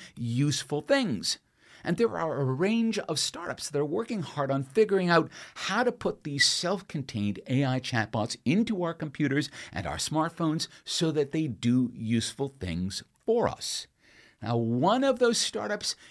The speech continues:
is a French company called Mistral. And at the end of September in twenty twenty-three, they released their tiny but powerful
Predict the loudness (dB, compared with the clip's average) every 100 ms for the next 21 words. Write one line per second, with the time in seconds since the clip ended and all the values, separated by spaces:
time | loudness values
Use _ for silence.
0 | -6 -2 0 -2 -4 -2 0 0 -4 -4
1 | -4 -2 -4 -4 -6 -4 0 0 -2 -10
2 | _ -6 0 2 2 -2 -4 -10 -14 _
3 | _ _ -20 _ _ _ 0 2 2 0
4 | -4 0 0 0 -2 0 -2 -4 -6 -2
5 | 0 0 -2 -2 -4 -4 -4 -6 -6 -6
6 | -4 -2 0 0 0 -2 -4 -4 0 0
7 | 0 -8 -4 0 0 0 2 0 0 -4
8 | 0 0 0 -2